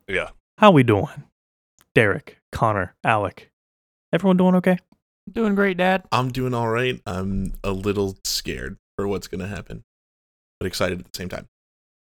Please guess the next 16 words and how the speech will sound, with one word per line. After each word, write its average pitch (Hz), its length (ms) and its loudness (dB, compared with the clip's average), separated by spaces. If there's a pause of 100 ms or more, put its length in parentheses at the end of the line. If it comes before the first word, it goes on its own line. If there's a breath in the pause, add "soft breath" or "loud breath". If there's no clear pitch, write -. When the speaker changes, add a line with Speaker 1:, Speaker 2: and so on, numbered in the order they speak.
(100)
Speaker 1:
Yeah, 92 260 -6
I, 90 420 0
I 101 40 -4 (180)
feel 110 160 -4
the 110 80 -8
same. 113 380 -6 (200)
I'm 90 160 -8
ready. 92 360 0
I'm 90 120 -8
excited. 73 420 -4
I 73 40 -6
think 82 220 -8
this 78 100 -16
will 82 80 -12
be 78 80 -12
fun. 73 280 -14